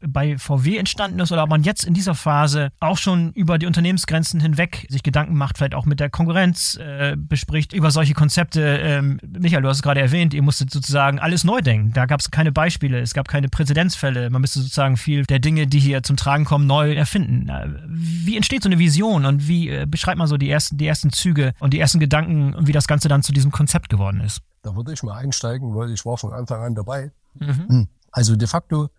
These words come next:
Speaker 2: haben wir uns schon fast direkt nach der Entscheidung, dass Zwickau das erste Elektrowerk werden sollte, getroffen zu einem ziemlich großen Workshop.
Speaker 1: Mhm.
Speaker 2: Der nannte sich damals bei Volkswagen L P K, Logistik-Prozesskostenklausur.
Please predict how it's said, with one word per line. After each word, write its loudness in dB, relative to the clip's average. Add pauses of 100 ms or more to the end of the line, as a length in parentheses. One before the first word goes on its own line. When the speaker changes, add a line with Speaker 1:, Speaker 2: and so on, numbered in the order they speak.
(580)
Speaker 2:
haben 0
wir -2
uns -6
schon 0
fast -6
direkt -6
nach -6
der -4
Entscheidung, -4
dass -4
Zwickau -2
das -4 (140)
erste -2
Elektrowerk -6
werden -4
sollte, -6
getroffen -8
zu -10
einem -4
ziemlich 0
großen -6
Workshop. -4 (420)
Speaker 1:
Mhm. -6 (200)
Speaker 2:
Der -4
nannte -4
sich -6
damals -4
bei -4
Volkswagen -4
L -2
P 0
K, -4
Logistik-Prozesskostenklausur. -4